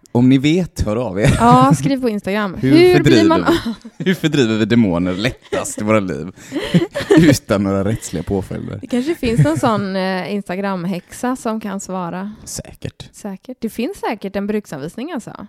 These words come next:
Speaker 1: Absolut.
Speaker 2: Ja. Eh, nej, men ni kollar inte på den här filmen. Det var, ni kommer bli besvikna.
Speaker 1: Nej, nu vet ni precis hur den slutar
Speaker 2: Ja.
Speaker 1: också.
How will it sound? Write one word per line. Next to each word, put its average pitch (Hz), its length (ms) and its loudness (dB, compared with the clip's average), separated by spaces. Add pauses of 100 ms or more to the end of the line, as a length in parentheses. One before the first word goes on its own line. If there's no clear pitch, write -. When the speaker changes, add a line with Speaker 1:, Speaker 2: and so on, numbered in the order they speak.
(960)
Speaker 1:
Absolut. 92 680 -10
Speaker 2:
Ja. 269 320 -6 (800)
Eh, 254 320 -2
nej, 277 140 0
men 277 200 2
ni 277 100 0
kollar 262 280 -2
inte 233 140 -8
på 220 80 -4
den 202 60 -6
här 165 60 -8
filmen. 151 360 -10
Det 208 100 -10
var, 220 220 -8
ni 233 120 -4
kommer 240 120 -6
bli 226 100 0
besvikna. 208 720 -8 (120)
Speaker 1:
Nej, 82 320 -12
nu 98 140 -2
vet 95 240 -4
ni 101 80 -6
precis 87 200 -12
hur 82 60 -14
den 69 80 -12
slutar 87 280 -10
Speaker 2:
Ja. 226 80 -2
Speaker 1:
också. 202 260 -6